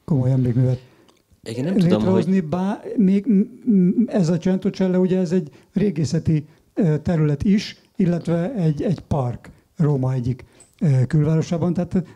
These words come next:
Speaker 1: Rómában mi-, minden, minden sarkon, a külvárosban és a belvárosban is találunk olyan jelentős emlékeket, amik, amik,
Speaker 2: Igen, itt
Speaker 1: ö,
Speaker 2: is van
Speaker 1: fontosak.
Speaker 2: egy, ö, ókori mauzóleum, de egyébként eleve szoborparknak szánták ezt a helyet, ö, sportcentrum, ö, is működik, ö, benne, ez egy nagyon-nagyon szép hely,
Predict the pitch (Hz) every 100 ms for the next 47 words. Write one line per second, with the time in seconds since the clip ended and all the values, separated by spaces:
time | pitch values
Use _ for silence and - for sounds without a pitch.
0 | - 175 185 175 185 190 202 202 156 175
1 | 202 160 143 170 170 196 170 165 185 165
2 | 156 151 160 156 160 139 147 143 156 -
3 | 175 143 143 135 165 143 147 143 131 135
4 | 143 143 147 170 151 156 143 - - -
5 | - _ - 143 139 - - - 117 113
6 | 127 135 110 - 101 110 147 123 - 104
7 | 143 110 - 101 95 98 104 104 110 113
8 | 120 127 123 110 107 107 110 107 113 139
9 | 113 95 - 90 90 92 90 92 - 90
10 | 90 92 92 95 - 85 95 110 113 -
11 | 98 95 - 98 - - 98 - 107 110
12 | 107 104 101 101 98 - 101 101 101 101
13 | 107 - 104 101 101 104 104 107 107 92
14 | 82 82 92 98 98 95 - 98 98